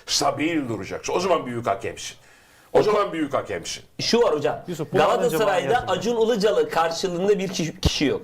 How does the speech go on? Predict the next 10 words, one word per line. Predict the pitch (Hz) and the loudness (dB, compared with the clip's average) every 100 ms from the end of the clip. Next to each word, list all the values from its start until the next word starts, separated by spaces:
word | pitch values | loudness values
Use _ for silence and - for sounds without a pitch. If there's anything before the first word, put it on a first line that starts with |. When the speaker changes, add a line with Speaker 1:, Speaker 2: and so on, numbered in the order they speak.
| - | 0
Speaker 2:
Ama | 147 | 2
Acun | 185 240 | 2 2
Ilıcalı'nın | 240 233 240 | 2 2 2
işi | 208 | 0
zaten | 233 233 240 | 2 2 0
algı. | - 190 208 202 156 - - - - | 2 2 4 2 0 -6 -20 -20 0
Ya | 160 180 | 4 4
adamın | 185 233 240 | 4 2 2
işi | 208 277 | 0 2
bu. | 220 190 | 2 0